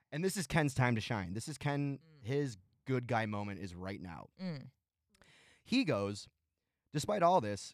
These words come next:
Speaker 1: Ken Lay still says, "You know what? You guys are company, or you guys are this company's, like, only source of steady income." Like, at the time, Enron wasn't that, like, poppin'. It was
Speaker 2: Mm.
Speaker 1: just, like, a couple things they had their hands in, and then this oil trading thing was, like, what was really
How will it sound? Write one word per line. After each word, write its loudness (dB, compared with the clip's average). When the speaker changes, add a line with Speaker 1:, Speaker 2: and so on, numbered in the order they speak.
Speaker 1:
Ken -2
Lay 2
still -2
says, -2
"You 2
know 4
what? 4
You -4
guys 2
are -2
company, -4
or -14
you -2
guys 0
are 0
this -4
company's, -4
like, -6
only -2
source -8
of -12
steady -14
income." -14
Like, -8
at 0
the -4
time, -4
Enron 0
wasn't -6
that, -14
like, -20
poppin'. -4
It -6
was -4
Speaker 2:
Mm. -12
Speaker 1:
just, -8
like, -6
a -8
couple 2
things 2
they 4
had 4
their 2
hands 0
in, 0
and 2
then 0
this -4
oil -2
trading -4
thing -6
was, -8
like, -6
what -10
was -10
really -10